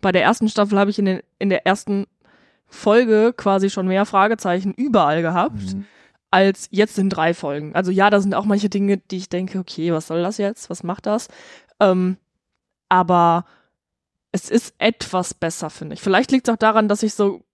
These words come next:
Speaker 1: gefühlt, ja, das sind ja, glaub ich, zwei Jahre jetzt dazwischen gewesen,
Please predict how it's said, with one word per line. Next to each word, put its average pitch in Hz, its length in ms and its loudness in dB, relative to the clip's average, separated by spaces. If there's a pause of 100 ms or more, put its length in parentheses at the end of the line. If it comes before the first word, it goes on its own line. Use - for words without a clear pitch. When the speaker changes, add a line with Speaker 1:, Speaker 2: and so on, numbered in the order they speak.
(120)
Speaker 1:
gefühlt, 214 360 -2 (140)
ja, 196 320 4
das - 300 -10
sind 196 460 -6
ja, 208 120 2
glaub 170 140 -4
ich, - 80 -14
zwei 202 180 -2
Jahre 220 180 6
jetzt 208 220 0
dazwischen 220 340 -6
gewesen, 208 400 2